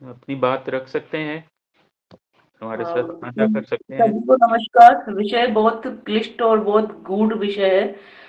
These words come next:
Speaker 2: लेकिन मैं सिर्फ एक जानकारी है ना आपको देना चाहूंगी कि जो विद्या वाचस्पति थी, पति जी हैं, मधुसूदन ओझा जी, इन्होंने
Speaker 1: हम्म।
Speaker 2: लिखा है वर्ण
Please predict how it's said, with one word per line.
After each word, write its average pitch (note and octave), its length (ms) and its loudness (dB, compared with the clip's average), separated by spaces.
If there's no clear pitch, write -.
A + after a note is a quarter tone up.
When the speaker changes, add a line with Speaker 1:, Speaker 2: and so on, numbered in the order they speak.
Speaker 2:
लेकिन A3 240 0
मैं B3+ 180 0
सिर्फ C4+ 200 -4
एक A#3+ 240 -2
जानकारी G#3+ 500 2
है A#3+ 260 -4
ना A3+ 100 0
आपको G#3+ 580 0
देना G3 340 -4
चाहूंगी G3+ 460 -2
कि A3+ 360 -2
जो A3 280 2
विद्या A3 420 2
वाचस्पति G#3+ 720 2
थी, A3+ 360 -12
पति F3+ 380 -4
जी A3 220 -4
हैं, E3+ 440 -6
मधुसूदन G#3+ 580 -4
ओझा F3+ 280 0
जी, E3 460 -4
इन्होंने A3+ 320 -2
Speaker 1:
हम्म। B3 100 -2
Speaker 2:
लिखा A3+ 260 4
है A#3+ 180 2
वर्ण C#4+ 680 0